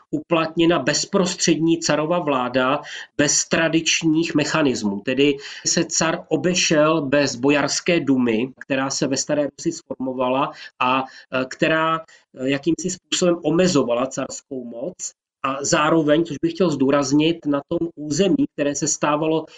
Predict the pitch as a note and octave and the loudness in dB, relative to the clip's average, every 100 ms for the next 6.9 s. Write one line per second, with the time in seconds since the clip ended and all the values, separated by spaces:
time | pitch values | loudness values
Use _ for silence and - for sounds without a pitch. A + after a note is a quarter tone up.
0 | - - - - D3 C#3+ - F#3+ - C#3 | -14 -12 -8 -4 -4 -4 -4 -6 -2 -2
1 | - C#3+ C#3 C#3+ D3+ - - C3+ D#3+ E3+ | 0 2 4 2 -2 -10 0 2 4 2
2 | D#3 D#3 D3+ D3+ D#3 D#3+ D#3 E3+ C#3+ C#3 | 0 0 0 2 2 2 2 0 -2 0
3 | D#3+ D#3+ - - _ D#3+ D#3 F3+ F#3 G3+ | 0 0 -2 -14 _ -2 0 0 2 4
4 | D3+ D#3 D3 D3 - E3+ F3+ F#3 C#3 E3+ | 2 0 -6 -6 -2 -2 -2 -4 -4 0
5 | D#3 E3 C3 - D3 - D#3+ D#3+ D3+ F3 | 2 2 0 -4 -2 0 0 0 2 2
6 | D3+ - D#3+ C#3 C3 B2+ A#2 A2 G#2 | 2 2 2 2 2 2 0 -2 -4